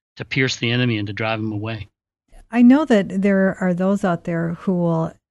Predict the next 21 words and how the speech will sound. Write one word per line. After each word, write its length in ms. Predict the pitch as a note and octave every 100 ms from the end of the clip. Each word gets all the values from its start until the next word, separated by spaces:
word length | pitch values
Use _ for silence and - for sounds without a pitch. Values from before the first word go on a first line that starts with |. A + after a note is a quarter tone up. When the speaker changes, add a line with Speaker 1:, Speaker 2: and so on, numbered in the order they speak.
| _
Speaker 2:
uh, 120 | F3 E3+ _ -
advocate, 800 | F#3 F#3 G3+ - F3+ A3 - - _ _ _ -
and 200 | G3+ G3+
I'm 140 | G3
not, 280 | A3+ A#3 G#3
I'm 80 | A3
not 280 | G#3+ G3+
necessarily 460 | G#3+ G#3 A3 G3 F3+
saying 300 | - F3+ E3+
that 180 | E3+ E3+
they're 120 | F3+
wrong 540 | E3+ D#3+ E3 F#3 G3+ G3+
in, 260 | F#3+ F3+ E3+
in 80 | F#3
bringing 260 | F3+ F3 E3+
this 180 | E3
up, 180 | E3+ E3+
but 100 | F#3+
they 160 | F#3 F#3
may 260 | F3+ F3+ -
advocate 640 | F3 E3+ F3+ - F3+ F#3+